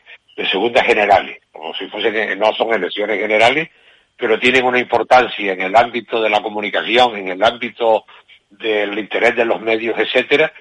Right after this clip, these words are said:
eh, prácticamente como si fueran unas generales, y, y está claro que influyen, que influyen muchísimo. Y encima es la plaza fuerte histórica de la, de la derecha española, de, estoy hablando de, de, de la historia del P P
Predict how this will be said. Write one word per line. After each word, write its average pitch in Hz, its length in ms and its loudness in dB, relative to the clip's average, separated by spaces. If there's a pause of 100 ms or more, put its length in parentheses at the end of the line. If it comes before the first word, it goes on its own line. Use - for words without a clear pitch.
(500)
eh, 98 320 -2
prácticamente 117 680 0
como 123 140 -6
si 101 140 -4
fueran 107 260 2
unas 104 220 -2
generales, 101 460 2
y, 92 180 -4
y 87 220 -6
está 92 240 2
claro 104 280 2
que 110 80 -6
influyen, 101 520 -6 (420)
que 117 120 -2
influyen 120 400 0
muchísimo. - 520 0
Y 95 140 0
encima 143 540 2 (340)
es - 160 0
la - 160 8
plaza 131 300 2
fuerte 135 480 0
histórica 147 580 0
de 123 160 0
la, 90 440 4 (120)
de 98 140 -4
la 92 120 0
derecha 95 340 -4
española, 104 460 -2
de, 80 280 -4
estoy 98 200 -6
hablando 104 380 2
de, 98 140 -4
de, - 260 -16
de 95 100 -10
la 82 80 -6
historia 107 380 0
del 101 140 -2
P 104 140 2
P 123 260 2